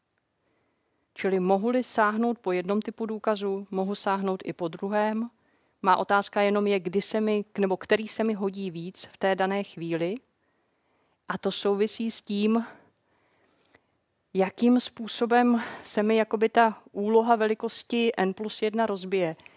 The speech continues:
Když jsem schopná ni-, dokazujíc něco pro úlohu velikosti n plus jedna, se nějak odvolat na úlohu velikosti n, čili jenom o jedna menší,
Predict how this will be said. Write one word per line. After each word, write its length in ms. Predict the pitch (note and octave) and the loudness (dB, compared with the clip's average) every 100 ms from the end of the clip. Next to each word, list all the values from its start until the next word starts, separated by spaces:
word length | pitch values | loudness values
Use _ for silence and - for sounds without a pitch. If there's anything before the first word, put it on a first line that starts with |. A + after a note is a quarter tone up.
| _ - | _ -10
Když 180 | F3+ | -6
jsem 220 | - B3 B3 | 0 2 0
schopná 680 | - G3+ - A3+ A#3 A#3+ - _ _ _ _ _ - | -2 -4 0 2 4 2 -4 _ _ _ _ _ -10
ni-, 160 | F#3 - _ _ _ _ _ _ D3+ _ _ | -10 -10 _ _ _ _ _ _ _ _ _
dokazujíc 1000 | F#3+ F#3 - A3+ A3 A#3+ A#3+ B3 A#3+ - | -4 -2 0 -2 0 -2 0 0 -2 -4
něco 460 | G3+ G3 G#3 - A#3 | 0 0 0 0 0
pro 480 | - G#3 G3+ F#3 F3 - | 2 2 4 4 0 -6
úlohu 380 | G3 G#3 A3 A3+ | 0 2 2 2
velikosti 580 | G#3 G#3 A3+ - - A3+ | 0 0 -2 -6 -6 -2
n 160 | G3+ | -2
plus 260 | A3+ A#3 - | -4 -6 -2
jedna, 480 | F#3 F3+ F3 F#3 A#3 - _ _ | -2 0 0 0 -6 -16 _ _
se 140 | - | 0
nějak 220 | G#3 G#3+ G#3 - | 6 6 4 -2
odvolat 560 | G3+ G3+ A#3+ C4 C4 | -2 0 0 2 2
na 180 | A#3 A#3 | 2 0
úlohu 580 | G3+ A3+ A3+ A#3 A#3 A3 - | 0 0 0 0 -4 -6 -4
velikosti 600 | F#3 G3 G#3 A3 - G3+ | -2 -2 -4 -10 -6 -4
n, 340 | E3+ E3+ G#3 A#3+ | -2 -2 -4 -6
čili 220 | - G#3 | -6 -2
jenom 280 | G#3 G#3 G3 | 0 0 -2
o 100 | F#3+ | -2
jedna 240 | G3 G#3+ A3 | -2 0 0
menší, 640 | F3+ E3 - F3+ F#3 | -2 -4 -8 -12 -10